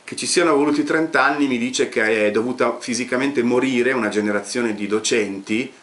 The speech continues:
che era proprio chiusa su queste cose, ed arrivare a una generazione più giovane, più aperta di idee. Questo però ci dice anche quale sia la, il ritardo che c'è in Italia.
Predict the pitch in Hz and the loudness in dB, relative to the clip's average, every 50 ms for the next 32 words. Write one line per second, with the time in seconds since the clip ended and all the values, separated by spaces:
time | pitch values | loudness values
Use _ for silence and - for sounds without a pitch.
0 | - - - - 113 101 98 95 92 - - 110 - - - 101 - - - - | -20 -16 -4 -2 0 0 2 0 -2 -2 -4 -6 -6 -4 -4 -6 -6 -6 -6 -2
1 | 151 151 131 110 104 - 101 98 - 104 - - 127 - - 104 101 101 110 107 | 0 0 2 0 0 -2 -4 -4 -4 -4 -2 -4 -4 -2 0 2 2 2 0 -2
2 | - - - - - - - - 113 113 110 120 120 120 120 117 117 117 117 117 | -4 -6 -14 -18 -18 -18 -6 -2 0 2 2 4 2 2 2 2 2 2 2 0
3 | 110 104 107 107 104 101 101 101 - - 110 104 104 95 95 - - - - 123 | 0 0 0 0 0 0 -2 -2 -2 -2 -2 -2 -2 -4 -8 -12 -10 -8 -6 -4
4 | 104 110 120 117 113 113 113 113 110 104 101 - 98 92 107 101 98 98 - 98 | -2 0 2 2 2 2 2 2 0 0 -2 -2 -2 0 0 0 -2 -2 -4 -6
5 | 95 98 95 95 90 85 - - - - - - - - - - 131 131 - 120 | -8 -6 -4 -2 -2 -2 -4 -6 -12 -20 -20 -20 -20 -6 -4 -2 -2 0 -2 0
6 | - 127 127 117 120 113 120 117 - 127 101 107 107 123 107 - 101 90 98 101 | 0 0 0 0 -2 -4 -4 -2 0 2 2 0 0 -2 -2 0 0 0 0 -2
7 | 101 - 98 95 95 92 90 90 87 87 87 85 87 87 85 - - - - - | -4 -4 -4 -2 -2 -2 -2 -2 -4 -4 -4 -6 -6 -8 -10 -12 -12 -14 -14 -10
8 | - 98 90 101 95 - 107 98 92 101 90 92 90 - 90 87 - 92 87 87 | -8 -8 -6 -6 -4 -2 0 0 0 0 -2 -4 -4 -6 -6 -6 -6 -6 -6 -6
9 | 87 87 87 - - - - - - | -8 -10 -12 -12 -10 -10 -10 -12 -14